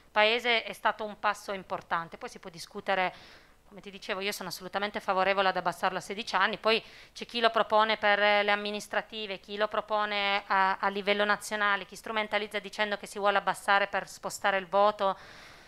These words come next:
su colui che l'ha proposto perché a lui conviene. Io penso che sia importante, eh, come dicevo prima, proprio perché quando si mette, eh, a-, addosso sulle spalle indirettamente una responsabilità spingendo al voto, automaticamente una persona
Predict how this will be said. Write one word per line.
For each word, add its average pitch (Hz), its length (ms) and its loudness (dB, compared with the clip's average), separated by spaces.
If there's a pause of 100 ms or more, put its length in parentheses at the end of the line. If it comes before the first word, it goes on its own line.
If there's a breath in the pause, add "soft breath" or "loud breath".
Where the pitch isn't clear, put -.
su - 200 -4 (440)
colui 226 380 0
che 233 100 2
l'ha 208 100 6
proposto 220 400 0
perché 202 260 -2
a 196 60 2
lui 214 160 -6
conviene. 190 640 -4 (540 loud breath)
Io 233 140 0
penso 269 280 2
che 202 120 -6
sia 196 360 4
importante, 220 920 2
eh, 170 120 -10
come 185 180 -10
dicevo 185 300 -12
prima, 185 260 -8
proprio 180 240 -10
perché 180 420 -6 (520 loud breath)
quando 214 220 0
si 220 160 -8
mette, 196 680 -2
eh, 185 360 -8 (280)
a-, 190 220 -8
addosso 208 480 -4
sulle 262 320 -4
spalle 190 560 4
indirettamente 220 720 2
una 196 140 4
responsabilità 196 720 -4
spingendo 202 540 -4
al 214 80 2
voto, 214 220 0
automaticamente 185 720 -8
una 180 120 -8
persona 180 560 -8